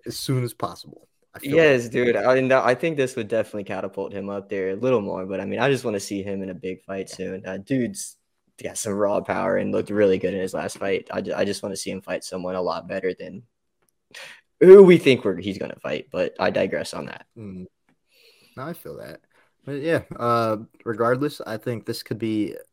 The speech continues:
Speaker 1: potentially a good fight if Jack Massey is on top of his stuff. But who knows? He's been out of the ring for a while. Who knows what to expect? But as for the next fight, we will be previewing, excuse my pronunciation, Ikao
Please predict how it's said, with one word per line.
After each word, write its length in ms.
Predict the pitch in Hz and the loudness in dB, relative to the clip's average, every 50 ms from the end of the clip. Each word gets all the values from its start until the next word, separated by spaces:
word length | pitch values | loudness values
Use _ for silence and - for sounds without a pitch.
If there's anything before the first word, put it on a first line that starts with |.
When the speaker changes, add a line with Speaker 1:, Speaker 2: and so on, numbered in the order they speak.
| _ | _
Speaker 1:
potentially 640 | - - 127 - 175 196 190 - 165 151 127 113 101 101 | -6 -4 0 4 4 4 4 4 2 4 4 4 4 4
a 40 | |
good 160 | 101 107 92 - | 4 2 0 -2
fight 480 | - - - 101 101 101 104 107 - _ _ | -8 -10 -6 -4 -2 -2 -2 -4 -6 _ _
if 220 | - 113 104 - - | -16 -14 -14 -10 -6
Jack 260 | - 110 107 101 - | -4 -4 -4 -4 -6
Massey 440 | 101 101 101 95 - 107 101 95 95 | -8 -8 -8 -8 -6 -6 -6 -6 -6
is 340 | 90 76 95 95 92 87 | -8 -8 -8 -8 -8 -6
on 180 | 90 87 98 90 | -6 -6 -6 -6
top 240 | - 95 92 92 - | -4 -4 -6 -6 -6
of 100 | 92 87 | -10 -12
his 160 | 92 90 - | -10 -10 -8
stuff. 280 | - - 87 92 - - | -8 -8 -8 -8 -8 -8
But 260 | - 98 98 95 92 - _ _ _ _ _ _ _ _ _ _ _ _ _ - | -4 -2 -2 -2 -2 -4 _ _ _ _ _ _ _ _ _ _ _ _ _ -12
who 100 | - 117 | -10 -8
knows? 240 | 110 95 80 73 - | -6 -6 -8 -8 -6
He's 140 | - 104 98 | -6 -6 -4
been 120 | 110 107 | -2 -2
out 120 | 107 107 107 | 0 0 0
of 80 | 101 | 0
the 40 | 104 | 0
ring 140 | 104 113 117 | -2 -2 -2
for 160 | 120 - 120 | -2 0 0
a 60 | 113 | 2
while. 400 | 110 113 113 110 110 110 113 - _ _ _ _ | 2 4 2 2 0 -2 -6 -14 _ _ _ _
Who 80 | - 110 | -6 -4
knows 200 | 98 92 87 78 | -4 -4 -4 -4
what 100 | 80 78 - | -8 -10 -12
to 120 | - - | -12 -14
expect? 380 | - - - - 64 - - _ _ _ _ _ _ _ _ _ _ _ _ | -14 -14 -12 -12 -14 -14 -16 _ _ _ _ _ _ _ _ _ _ _ _
But 320 | - 107 104 101 98 - - - | 0 2 2 2 2 0 -4 -6
as 180 | 110 107 101 | -4 -4 -2
for 140 | - - 107 | 0 0 0
the 100 | 98 104 | 2 2
next 240 | 101 120 127 - - | 2 2 0 0 2
fight, 340 | - 147 143 151 156 160 - - _ _ _ _ _ - | 6 6 8 8 8 6 2 -8 _ _ _ _ _ -8
we 160 | 120 117 117 | -2 0 2
will 100 | 110 110 | 2 2
be 140 | 104 113 107 | 2 2 0
previewing, 800 | 107 - - 117 113 107 110 110 110 110 110 107 104 104 - - _ _ _ _ _ _ - | 0 -2 -2 -2 -2 0 0 0 0 0 0 0 0 -2 -4 -8 _ _ _ _ _ _ -10
excuse 320 | 113 - - - 123 113 | -8 -6 0 2 4 4
my 100 | 110 104 | 4 4
pronunciation, 760 | 101 - 107 98 98 - - 95 95 92 - - 110 131 147 - _ - - - - - - _ _ _ _ _ _ _ _ - | 2 2 0 0 0 0 0 0 0 0 -2 -4 -6 -6 -6 -8 _ -20 -20 -20 -20 -20 -20 _ _ _ _ _ _ _ _ 2
Ikao 640 | 120 117 113 - 113 117 113 113 117 120 123 127 | 2 2 2 2 2 4 6 8 8 8 6 4